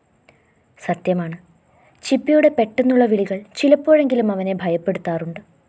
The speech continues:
എന്തെങ്കിലും ആപത്ത് സംഭവിച്ചോ, വീണ്ടും എന്തെങ്കിലും പ്രശ്നമുണ്ടായോ എന്നൊക്കെയുള്ള ചെറിയ ഭയം. അതേ ഭാവത്തിൽ തന്നെയാണ് കോൾ എടുത്തതും.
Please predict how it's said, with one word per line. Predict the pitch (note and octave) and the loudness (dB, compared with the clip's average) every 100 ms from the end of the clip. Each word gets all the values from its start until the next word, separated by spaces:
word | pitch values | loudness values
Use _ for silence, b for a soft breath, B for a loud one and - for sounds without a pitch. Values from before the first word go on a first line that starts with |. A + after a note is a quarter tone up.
| _ _ _ _ _ _ _ _ | _ _ _ _ _ _ _ _
എന്തെങ്കിലും | F3 D#3+ D#3+ F3+ F#3 | -8 -6 -6 -4 -2
ആപത്ത് | E3 D#3+ E3+ G#3 | -4 -6 -10 -10
സംഭവിച്ചോ, | F#3+ E3+ E3 F3 F3 - _ _ _ _ b b b b b b | -10 -10 -12 -12 -16 -16 _ _ _ _ b b b b b b
വീണ്ടും | C4 D4 D4+ C#4+ | 4 6 4 2
എന്തെങ്കിലും | G#3+ G#3 G#3 | 0 -2 -2
പ്രശ്നമുണ്ടായോ | G3+ F3+ - G#3 G#3 F#3 E3+ E3 D#3+ _ _ | -4 -6 -4 0 0 0 -6 -8 -10 _ _
എന്നൊക്കെയുള്ള | B3 B3 A#3+ G#3+ F3 E3+ | 0 0 0 -4 -6 -6
ചെറിയ | - E3+ E3+ | -4 -4 -2
ഭയം. | F3+ F3 D#3+ F#3+ _ _ _ _ _ b b b b b - | -4 -4 -10 -14 _ _ _ _ _ b b b b b 0
അതേ | B3+ C#4+ | 2 4
ഭാവത്തിൽ | D#4 A#3+ A3+ A#3+ B3+ | 4 2 -2 0 -2
തന്നെയാണ് | B3 G3 F#3+ G3 F3 | -2 -4 -2 -6 -8
കോൾ | F3 F3+ F3+ | -8 -4 -4
എടുത്തതും. | F3+ E3+ E3+ F#3 | -6 -8 -10 -10